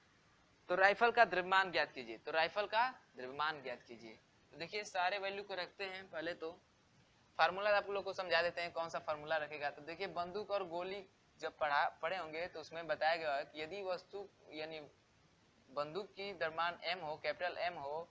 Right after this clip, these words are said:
और वो भी वेग से पीछे हट रही हो, तो वो बराबर होता है किसके, उस गोली के द्रव्यमान और उसमें, और वो किस वेग से चल रही है, उसके बराबर होता है। यही फार्मूला निकल के आया था ना।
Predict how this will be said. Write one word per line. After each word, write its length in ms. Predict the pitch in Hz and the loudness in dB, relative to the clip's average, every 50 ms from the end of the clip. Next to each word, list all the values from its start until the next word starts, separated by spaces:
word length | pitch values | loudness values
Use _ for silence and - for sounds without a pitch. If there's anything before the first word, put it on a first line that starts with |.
| _ _ _ _ _ _ | _ _ _ _ _ _
और 160 | - 135 143 | -2 -2 0
वो 140 | 151 151 147 | 0 -2 -2
भी 440 | 135 123 - - - 147 175 196 208 | -4 -6 -12 -18 -14 -12 -10 -10 -6
वेग 200 | 185 185 202 214 | -2 -2 -2 -2
से 160 | 202 - 190 170 | -2 -4 -8 -8
पीछे 360 | - - 160 156 - - 202 | -8 -8 -10 -8 -2 0 0
हट 160 | 180 160 - | 0 0 -2
रही 200 | 147 147 139 131 | -6 -8 -8 -6
हो, 300 | 127 127 135 160 175 190 - _ _ _ _ _ _ _ _ _ _ - - _ _ _ _ _ _ _ _ | -6 -6 -6 -6 -8 -10 -14 _ _ _ _ _ _ _ _ _ _ -20 -20 _ _ _ _ _ _ _ _
तो 80 | 156 160 | -6 -4
वो 160 | 170 196 202 | -2 -2 0
बराबर 500 | 170 147 156 151 156 160 165 175 202 196 | 4 6 6 8 8 8 8 8 6 4
होता 300 | 175 156 156 - - 156 | 4 2 0 2 4 4
है 300 | 151 147 147 151 170 190 180 | 4 4 4 2 0 0 -4
किसके, 400 | - - 160 147 - - 208 214 226 233 - _ _ _ _ - | -6 -10 -12 -10 -6 -4 -4 -2 -2 -4 -8 _ _ _ _ -18
उस 180 | - 143 - 139 139 - - - - 139 | -16 -16 -16 -16 -18 -20 -20 -20 -18 -10
गोली 260 | 139 151 165 185 214 | -8 -6 -4 -4 -4
के 120 | 196 214 208 | -2 -2 -2
द्रव्यमान 540 | 175 190 190 185 185 190 190 202 208 208 190 - - - - - - - 62 | 0 0 -2 0 0 2 2 2 0 -2 -8 -16 -20 -20 -20 -20 -20 -8 -2
और 180 | 95 139 147 156 | 0 0 0 0
उसमें, 480 | 151 151 175 185 196 214 226 233 233 - - _ _ _ _ _ - | -4 -8 -8 -6 -4 -4 -4 -6 -8 -12 -20 _ _ _ _ _ -8
और 100 | 143 143 | -6 -6
वो 140 | 147 151 147 - | -6 -6 -8 -8
किस 220 | - 220 208 - 165 | -8 -10 -10 -8 -6
वेग 220 | 160 185 208 208 | -4 -4 -4 -2
से 120 | - 190 | -4 -6
चल 200 | 175 - 170 165 | -4 -2 -4 -4
रही 180 | 160 156 160 165 | -2 -2 -4 -2
है, 160 | 180 208 220 - - _ _ _ - | -4 -4 -6 -10 -16 _ _ _ -16
उसके 320 | 135 131 - - 202 226 247 247 - _ _ _ - | -16 -14 -8 -6 -4 -4 -6 -8 -12 _ _ _ 2
बराबर 380 | 127 131 135 135 135 135 131 | 2 4 4 4 2 2 0
होता 220 | 120 110 - - 110 | -2 -4 -6 -6 -6
है। 160 | 107 110 - - _ _ _ _ _ _ _ _ _ _ _ _ _ _ | -6 -8 -10 -16 _ _ _ _ _ _ _ _ _ _ _ _ _ _
यही 160 | 143 156 180 202 | -6 -6 -6 -2
फार्मूला 380 | 202 214 196 196 196 196 196 | 0 0 0 0 0 0 0
निकल 260 | 196 190 185 196 190 | 0 0 -2 -4 -2
के 80 | 185 190 | 0 0
आया 120 | 185 180 | 0 0
था 120 | 175 175 175 | 0 -2 -4
ना। 160 | 185 196 196 | -6 -6 -8